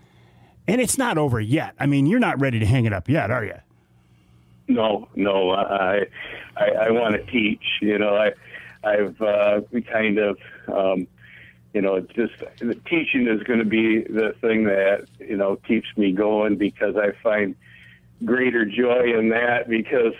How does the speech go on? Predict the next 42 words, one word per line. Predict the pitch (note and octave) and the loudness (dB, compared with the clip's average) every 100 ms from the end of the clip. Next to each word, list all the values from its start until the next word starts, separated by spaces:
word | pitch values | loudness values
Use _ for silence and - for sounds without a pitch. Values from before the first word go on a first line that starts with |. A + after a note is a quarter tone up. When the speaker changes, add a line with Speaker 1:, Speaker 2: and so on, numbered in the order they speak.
| - - | -14 -6
Speaker 2:
I | G#2 | -2
get | A2 A#2+ | 0 2
a | |
lot | A2 A2+ A#2 | 2 2 2
of | A2+ | 2
return, | A2+ F#2+ C3+ B2 B2 A2+ | 0 -2 0 2 2 2
uh, | G#2 G#2+ A2 | 0 0 -2
value. | F#2+ A2+ G#2+ A2 A2 A2 A2 A2 | 0 0 2 2 2 2 2 2
You | G#2+ | 2
know, | G#2+ A2 | 0 -2
people | - A2+ - G#2+ A2 - G2 F2+ - | -2 -2 0 2 2 0 -6 -8 -4
give | A#2 | 0
me | A2+ A2 | 2 0
kudos | - C#3+ B2+ A#2 A2+ A2+ A2+ | 0 -2 0 2 4 2 2
of, | A2+ G#2 G2 - - - _ - | 2 2 0 -8 -20 -20 _ -14
"Oh, | - - | -8 -4
now | A2 B2+ C3+ | -2 0 0
I | B2 | -2
can | A2 G#2+ | -2 0
go | A#2 A#2 A#2+ | 2 2 0
out | A2+ | -2
and | G2 F#2+ | -6 0
do | A#2+ B2+ | 2 2
it. | A#2 | 2
I | F#2+ - | 0 -2
feel | B2+ A2+ | 0 0
confident." | G#2+ - A#2 A#2 - A2+ A#2+ A2 G2+ | -2 -4 -2 -2 -2 0 2 0 0
And | G2+ F#2 - - - | 0 -2 -4 -20 -8
whether | - A2+ G#2+ G#2 | -2 0 2 0
it's | - | 0
ice | A2+ A#2 - - | 0 0 -4 -2
fishing | B2 - A2+ | -2 0 0
or | G#2+ G2+ | 2 2
open | A2+ - G#2 | 0 0 0
water, | G2+ G#2 A2+ A#2 A2 G2 | 0 2 2 2 2 2
or | G2 | 2
they, | G#2+ G2+ - - | 0 -2 -10 -6
they're | A2 G#2+ | 0 2
on | A#2 A#2 | 2 2
their | A2+ A2 | 2 2
own | A#2 A#2 | 2 0
boat | G2+ A2+ A#2+ | 2 2 2